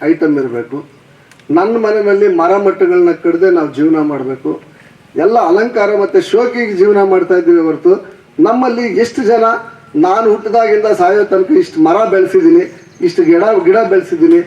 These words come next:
ಅಥವಾ ಗಿಡನ ನಾಶ ಮಾಡಿಲ್ಲ ಅನ್ನೋಂಥ ಒಂದು ಸಂಕಲ್ಪವನ್ನು ನಾವು ಮಾಡ್ಕೊಳ್ಳೋ ಶಕ್ತಿ ಇದೆ. ನಾವು ಮಾತ್ರ ಪ್ರಕೃತಿಯ ಮಕ್ಕಳಾಗಿ ಬದುಕಲಿಕ್ಕೆ ಸಾಧ್ಯ. ಇವತ್ತು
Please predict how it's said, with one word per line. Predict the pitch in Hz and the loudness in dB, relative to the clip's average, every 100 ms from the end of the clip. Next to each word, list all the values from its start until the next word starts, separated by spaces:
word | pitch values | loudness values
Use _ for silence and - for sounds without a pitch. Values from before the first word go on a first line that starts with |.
| - - - | -6 -18 -6
ಅಥವಾ | 170 208 | -4 -2
ಗಿಡನ | 165 180 226 226 | 0 2 2 4
ನಾಶ | 180 165 220 262 | 2 2 0 0
ಮಾಡಿಲ್ಲ | 240 220 208 202 | 0 0 0 0
ಅನ್ನೋಂಥ | 196 196 185 - | 0 0 -2 -2
ಒಂದು | 185 170 | 0 0
ಸಂಕಲ್ಪವನ್ನು | 156 170 202 226 220 202 190 185 | 0 -2 0 -2 -2 0 2 2
ನಾವು | 175 165 | 2 0
ಮಾಡ್ಕೊಳ್ಳೋ | 156 185 190 175 | -2 -2 0 0
ಶಕ್ತಿ | 170 180 170 226 | 2 0 -2 0
ಇದೆ. | 202 202 170 165 - - - - | 4 4 2 -2 -10 -20 -16 -6
ನಾವು | 151 180 190 | -2 0 0
ಮಾತ್ರ | 185 208 - 233 | 0 -4 -4 -2
ಪ್ರಕೃತಿಯ | 226 185 175 190 185 185 | 0 -2 2 2 2 2
ಮಕ್ಕಳಾಗಿ | 160 156 175 170 160 | 2 0 0 0 0
ಬದುಕಲಿಕ್ಕೆ | 156 151 156 156 - | -4 -4 -4 -4 -6
ಸಾಧ್ಯ. | 117 - - - - - - - - - - - - - - - - - - | -8 -8 -16 -16 -20 -20 -20 -20 -20 -20 -20 -20 -20 -20 -20 -20 -20 -20 -4
ಇವತ್ತು | 196 214 - | 0 0 0